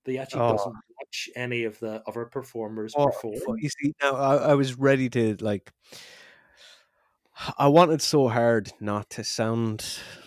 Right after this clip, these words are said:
Speaker 2: like a cunt to him, but if, if that's what he's doing, then fuck him.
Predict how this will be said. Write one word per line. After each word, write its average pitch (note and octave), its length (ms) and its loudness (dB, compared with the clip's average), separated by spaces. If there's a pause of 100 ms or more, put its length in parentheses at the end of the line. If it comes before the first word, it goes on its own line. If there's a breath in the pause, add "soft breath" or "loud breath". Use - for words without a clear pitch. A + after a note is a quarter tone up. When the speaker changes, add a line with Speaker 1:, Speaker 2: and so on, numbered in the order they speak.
(720 loud breath)
Speaker 2:
like A2+ 200 -6
a F#2 80 -12
cunt A#2 420 -2
to A#2 160 -4
him, G#2+ 300 -4
but G#2 180 0
if, A2 140 -4
if - 240 -8
that's A2 280 0
what G#2 160 -4
he's G2+ 160 -8
doing, G2+ 340 -4
then F#2+ 220 -6
fuck - 520 -10
him. - 300 -16